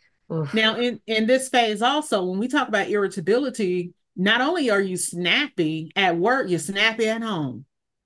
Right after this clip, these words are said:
Speaker 1: Mm-hmm. Mm-hmm.
Speaker 2: Because when you are burned out, that's not something that you can take off like a hat and leave it at the office and lock it up as you close, uh, the door.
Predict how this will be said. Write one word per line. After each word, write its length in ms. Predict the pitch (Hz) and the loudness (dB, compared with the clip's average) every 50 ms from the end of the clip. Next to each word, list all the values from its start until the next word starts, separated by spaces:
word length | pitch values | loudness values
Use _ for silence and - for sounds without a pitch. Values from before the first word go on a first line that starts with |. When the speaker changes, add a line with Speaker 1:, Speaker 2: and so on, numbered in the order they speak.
| _ _ _ _ _ _ _ _ _ _ - | _ _ _ _ _ _ _ _ _ _ -14
Speaker 1:
Mm-hmm. 520 | 135 127 120 127 - _ - 139 170 202 214 208 _ _ _ _ _ _ _ _ _ _ _ _ _ | -14 -14 -14 -16 -14 _ -6 -4 -4 -4 -4 -6 _ _ _ _ _ _ _ _ _ _ _ _ _
Mm-hmm. 220 | - 139 127 123 127 | -10 -8 -6 -4 -4
Speaker 2:
Because 340 | 131 135 - 254 240 220 - | -4 0 2 2 2 2 0
when 280 | 196 208 285 294 302 311 | -2 0 2 4 4 4
you 140 | 285 262 | 4 4
are 100 | 233 220 | 2 0
burned 380 | 180 165 208 220 214 208 214 220 | 2 2 0 0 0 -2 -2 -2
out, 320 | 220 226 214 208 190 - | -2 -2 -2 -2 -4 -2
that's 200 | 202 254 285 - | 0 0 0 0
not 200 | 311 302 285 254 | 0 -2 -2 -2
something 380 | - 254 233 220 - - 214 190 | -4 -4 -4 -4 -6 -8 -6 -6
that 280 | 190 185 - - - - | -6 -6 -10 -12 -12 -10
you 80 | 220 | -6
can 160 | - 196 175 | -6 -4 -6
take 260 | 170 - - 214 196 - | -4 -4 -4 -4 -2 -2
off 200 | 190 185 180 180 | -2 -2 -2 -2
like 180 | 175 175 170 | -4 -2 -4
a 40 | 160 | -6
hat 320 | 151 - 196 190 190 - | -6 -4 -2 -2 -2 -4
and 120 | - 165 165 | -6 -6 -4
leave 180 | 180 190 180 | -4 -4 -4
it 60 | 180 180 | -4 -4
at 100 | 170 - | -2 -2
the 60 | 165 | 0
office 340 | 175 185 180 180 185 165 - | 0 0 0 -2 -4 -6 -6
and 140 | 165 160 | -6 -6
lock 260 | 160 160 160 165 - - | -6 -6 -6 -6 -6 -4
it 60 | 151 | -2
up 240 | 156 185 233 262 _ _ - | -2 -2 -4 -8 _ _ -4
as 220 | 170 165 151 - | -4 -2 -2 -4
you 80 | 190 175 | -6 -6
close, 500 | - 202 170 160 160 156 156 151 - - - | -2 -2 -2 -2 -2 -4 -6 -8 -12 -14 -6
uh, 160 | - 160 165 | -2 -2 -2
the 120 | 160 156 156 | 0 -2 -4
door. 360 | 151 151 151 156 - 339 392 | -4 -2 -4 -4 -6 -8 -12